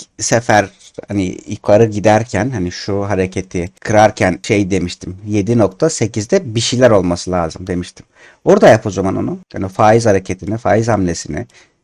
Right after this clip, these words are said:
istifa etmeni, bilmem neyini orada yapalım. Sekiz nokta beşte yaptığında olmuyor işte. İş işten geçmiş oluyor. Kırmış zaten yukarı. Artık retest ha-, haberi olur o. Yani bunu yarı yolda o haberi salarsan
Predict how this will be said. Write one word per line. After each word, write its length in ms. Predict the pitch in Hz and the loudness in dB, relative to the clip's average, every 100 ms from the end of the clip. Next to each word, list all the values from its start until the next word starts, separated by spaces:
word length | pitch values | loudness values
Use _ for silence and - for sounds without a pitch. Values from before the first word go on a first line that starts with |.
| - | -12
istifa 500 | 101 - 110 101 98 | -10 -8 -2 0 0
etmeni, 340 | - 87 90 | -2 -6 -4
bilmem 320 | 101 101 95 | -2 -2 -2
neyini 220 | 90 98 | -2 -2
orada 180 | 143 131 | -2 -2
yapalım. 220 | 92 95 | -4 -6
Sekiz 360 | 92 - 101 113 | -6 -8 -6 -4
nokta 300 | 101 92 92 90 _ | -6 -4 -8 -8 _
beşte 380 | 101 98 - 120 | -2 -2 -2 0
yaptığında 600 | 135 185 - 110 135 190 | 0 -2 -4 -2 2 2
olmuyor 380 | 139 180 117 | 4 6 4
işte. 240 | 82 - - - - _ - | 2 -6 -14 -16 -20 _ -4
İş 180 | 156 | -4
işten 360 | 139 104 147 160 | -2 -2 0 0
geçmiş 340 | 107 - 151 | 0 -4 -8
oluyor. 200 | 117 95 | -4 -4
Kırmış 340 | 92 110 139 - | -2 0 2 2
zaten 320 | 113 98 98 | -2 -2 -4
yukarı. 360 | 92 92 87 - - - - | -4 -6 -8 -8 -16 -20 -4
Artık 400 | 117 120 - - | -4 -4 -8 -2
retest 380 | 151 - 135 - | 2 4 2 2
ha-, 160 | 113 - 71 | 0 -2 -16
haberi 340 | 110 117 104 98 | -2 0 2 2
olur 200 | 92 85 | 0 -2
o. 120 | 80 - _ | -6 -10 _
Yani 180 | - 110 | -4 0
bunu 180 | 113 117 | 2 4
yarı 240 | 160 131 | 6 6
yolda 520 | 151 123 95 127 226 196 | 8 6 6 4 4 2
o 280 | 147 135 - | 6 6 4
haberi 640 | 101 101 110 107 95 95 - | -2 -2 2 2 2 -2 -6
salarsan 760 | - 123 147 139 - 185 302 | 0 4 6 4 4 2 2